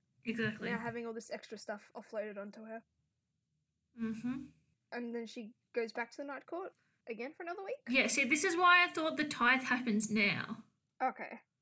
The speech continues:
Speaker 1: After she comes back.
Speaker 2: Okay.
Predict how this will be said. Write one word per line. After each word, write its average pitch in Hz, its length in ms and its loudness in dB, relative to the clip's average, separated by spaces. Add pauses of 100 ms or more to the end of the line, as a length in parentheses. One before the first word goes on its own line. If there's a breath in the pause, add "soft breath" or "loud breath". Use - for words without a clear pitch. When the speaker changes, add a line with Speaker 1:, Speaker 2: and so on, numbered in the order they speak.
(840)
Speaker 1:
After 226 220 2
she - 180 0
comes 220 300 0
back. - 400 -2 (520)
Speaker 2:
Okay. - 360 -14